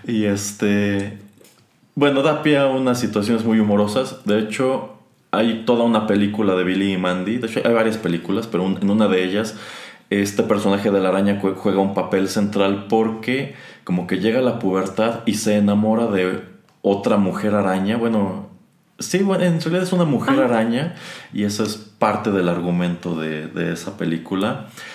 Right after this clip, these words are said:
Speaker 1: Eh, y digamos que este es un universo que tiene esa peculiaridad de que los personajes que van apareciendo son recurrentes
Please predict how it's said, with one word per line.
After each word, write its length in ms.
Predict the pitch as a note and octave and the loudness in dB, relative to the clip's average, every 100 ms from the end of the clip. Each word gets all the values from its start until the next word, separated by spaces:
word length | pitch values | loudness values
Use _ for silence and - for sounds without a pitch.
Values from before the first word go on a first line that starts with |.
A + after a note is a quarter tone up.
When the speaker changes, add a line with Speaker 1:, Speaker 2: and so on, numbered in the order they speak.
| - - | -20 -10
Speaker 1:
Eh, 280 | - G2 G2 | -4 -2 0
y 60 | A#2 | 0
digamos 360 | C3+ E3 F#3+ F3 | 2 2 0 -4
que 240 | - C3 | -2 -2
este 180 | C#3 E3+ | 0 -2
es 100 | E3 | 0
un 260 | D#3+ D3 | -2 -2
universo 840 | A#2 A2 A2 A#2+ A#2 C#3 C#3 B2+ - - - - | 0 2 2 0 -2 -2 -2 -4 -10 -20 -20 -6
que 80 | G#2+ | -4
tiene 220 | G#2+ C3+ | -2 -2
esa 180 | C4 - | -2 -4
peculiaridad 480 | G#2+ A2 G2+ G#2 A2+ | -2 2 2 2 0
de 120 | B2+ | -2
que 80 | A#2 | -2
los 160 | F#2+ - | -2 -2
personajes 720 | G#2+ F#2+ - G#2+ A2 A#2+ A#2+ | -2 -2 0 -2 0 -4 -4
que 120 | G#2 | -2
van 220 | G2+ A2+ | 0 0
apareciendo 720 | A#2+ G2 F#2 F2 G#2 G2 G#2+ | -2 -2 -4 -4 -2 0 0
son 260 | G#2+ A#2+ B2 | -2 0 0
recurrentes 1000 | C3 B2 G#2+ F#2 G2 G2 G2 A#2+ - | 0 -2 -2 0 0 0 -2 -4 -4